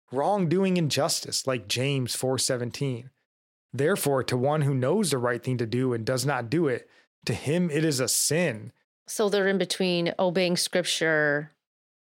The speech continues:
Speaker 2: and, you know, as far as they knew, they were doing what was right.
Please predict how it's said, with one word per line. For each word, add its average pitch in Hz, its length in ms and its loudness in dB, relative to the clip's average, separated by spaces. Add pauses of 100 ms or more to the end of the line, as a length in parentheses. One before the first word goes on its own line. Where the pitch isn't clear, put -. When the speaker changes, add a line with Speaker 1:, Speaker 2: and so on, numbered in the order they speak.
Speaker 2:
and, 202 180 2
you 269 60 2
know, 170 380 2 (480)
as 180 140 -4
far 180 300 2
as 165 100 0
they 170 180 2
knew, 147 240 2
they 151 160 0
were 143 240 -2 (560)
doing 160 260 0
what 156 120 0
was 147 160 -2
right. 156 480 0